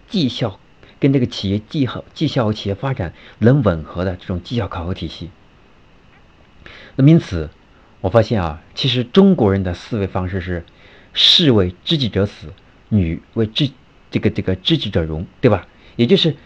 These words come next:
当个员工发现这个平台，这个平台是他能够实现梦想的机会，他很认可这个平台，同时他在这个平台上能得到成长，能得到加薪，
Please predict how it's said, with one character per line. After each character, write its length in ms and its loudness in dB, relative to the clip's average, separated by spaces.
当 160 4
个 100 6
员 240 2
工 160 0
发 160 -2
现 140 -2
这 80 -2
个 80 -8
平 220 -4
台， 220 -6
这 60 -12
个 100 -2
平 200 -4
台 240 -6
是 200 -2
他 280 -2
能 120 -2
够 60 -4
实 140 -4
现 140 -6
梦 180 -4
想 120 -10
的 60 -10
机 180 -8
会， 200 -6
他 120 -2
很 160 2
认 180 0
可 120 -4
这 80 -6
个 60 -6
平 200 -6
台， 220 -10
同 220 0
时 300 -6
他 120 -2
在 80 0
这 60 2
个 40 0
平 160 -4
台 60 -2
上 160 -2
能 120 -2
得 80 -4
到 120 -4
成 280 -2
长， 220 -8
能 160 0
得 120 -2
到 120 -2
加 240 -4
薪， 280 -4